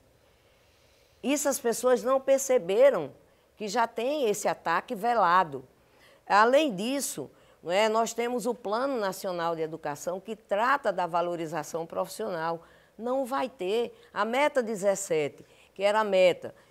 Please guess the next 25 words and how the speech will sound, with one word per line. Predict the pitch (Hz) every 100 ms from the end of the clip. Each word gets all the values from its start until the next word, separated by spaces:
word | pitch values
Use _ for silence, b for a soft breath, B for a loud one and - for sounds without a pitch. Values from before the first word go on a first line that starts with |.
| b _
de | 190
professor, | - 190 233 277 262 - 220 208
de | 170 185 - -
professor | - 202 196 208 - 240 269
e |
funcionário, | - 254 247 - 254 196 165 147 127 123 b b b b
não | -
é, | 160 208 - b b
ele | 175 202 226
igualar | 233 208 254 214 180
o | 175
seu | - 233 233
salário | 262 214 175 156 135 120 -
com | 170
os | 185
demais | 180 226 208 175 151 147 117 - b b b -
das | 175 165
universidades, | 226 233 208 214 208 180 151 131 123 - - _ _ _ -
a | 147
mesma | 151 226 277 285 269
jornada | 277 269 208 190 180 170 170 b b _
e | - 208
o, | 208 202 190 180 165 - b b _
é, | 156 165 160 151 -
é, | 156 156 151 147 143 139